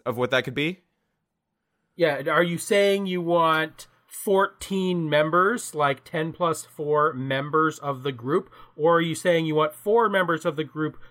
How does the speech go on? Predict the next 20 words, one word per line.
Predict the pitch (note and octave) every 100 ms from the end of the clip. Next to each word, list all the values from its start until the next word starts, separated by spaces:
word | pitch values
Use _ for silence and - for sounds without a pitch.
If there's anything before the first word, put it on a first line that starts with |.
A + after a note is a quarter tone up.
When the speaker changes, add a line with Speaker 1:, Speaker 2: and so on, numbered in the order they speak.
| _
Speaker 2:
who | - F3+ B2+
are | D3+ D3+
teens? | - - F3 A2+ F#2+ - - _ _ _ _ _
Speaker 1:
Yes. | F#2+ F2 - - - - _ _ _ _ _ _ _ _ _ _ _ _ _ _ _ _ _ _ _ _ _ _ -
Speaker 2:
Okay, | C#3 - A#2+ -
cool. | D3 G2+ - _ -
Speaker 1:
How | B2
are |
we | C3
gonna | C#3+ C#3
do | C#3
Speaker 2:
Uh, |
Speaker 1:
both? | C3+ A#2 F#2+
How | - C3+
are |
we | C3+
gonna | D3
make | C#3 C3+
it | B2+
happen? | A#2+ G#2+ E2